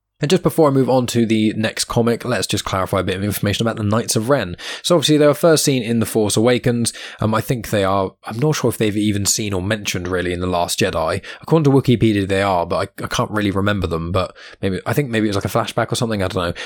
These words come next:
And then obviously they return for the most amount of screen time in The Rise of Skywalker. So there is actually a comic that tackles this, and I tackled that comic on the first ever full episode of Star Wars Comics in Canon.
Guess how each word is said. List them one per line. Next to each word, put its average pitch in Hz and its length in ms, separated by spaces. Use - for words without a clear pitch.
And 123 100
then 127 120
obviously 110 260
they 101 140
return 95 480
for 92 120
the 98 80
most 107 240
amount 92 140
of 95 60
screen 90 240
time 90 260
in 90 360
The 92 100
Rise 85 280
of 95 80
Skywalker. 90 520
So 113 240
there 123 180
is 160 100
actually 135 260
a 110 60
comic 143 360
that - 80
tackles 131 400
this, 143 200
and 113 80
I 127 120
tackled 131 320
that 101 100
comic 104 360
on 107 120
the 101 100
first 117 540
ever 104 380
full 110 380
episode 95 540
of 95 220
Star 101 160
Wars 95 140
Comics - 340
in 90 100
Canon. 147 340